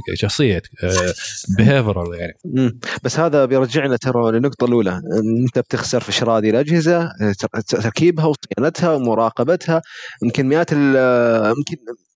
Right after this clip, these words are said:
Speaker 2: توصل إلى مليارات من العملة الصعبة من الميزان التجاري
Speaker 1: مم.
Speaker 2: للبلد. ولو بتصنعها محليًا، هي تحتاج تأسس شركات تصنيع إلكترونيات، آه، ضخمة محليًا، وبالتالي يحتاج لاستثمار عشرات ال-،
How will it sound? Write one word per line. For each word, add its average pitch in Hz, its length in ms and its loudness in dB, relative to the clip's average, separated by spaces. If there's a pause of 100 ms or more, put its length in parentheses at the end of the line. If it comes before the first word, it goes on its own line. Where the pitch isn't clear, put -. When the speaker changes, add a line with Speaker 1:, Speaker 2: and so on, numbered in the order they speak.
(100)
Speaker 2:
توصل 151 220 2
إلى 143 120 2
مليارات 139 460 2 (100)
من 104 140 -2
العملة 110 420 0
الصعبة 127 380 -2
من 113 200 -2
الميزان 110 580 2
التجاري 110 440 2
Speaker 1:
مم. 92 60 2
Speaker 2:
للبلد. 92 260 0 (520)
ولو 165 200 4
بتصنعها 113 760 0
محليًا، 123 480 2
هي 120 60 0
تحتاج 120 460 -2 (560)
تأسس 120 300 -2
شركات 110 440 -2
تصنيع 117 340 0
إلكترونيات، 113 720 0 (160)
آه، 98 300 4
ضخمة 101 420 -4 (140)
محليًا، 107 380 0 (680)
وبالتالي 147 420 0
يحتاج 120 320 -2
لاستثمار 117 520 0
عشرات 98 400 -2
ال-، 95 480 0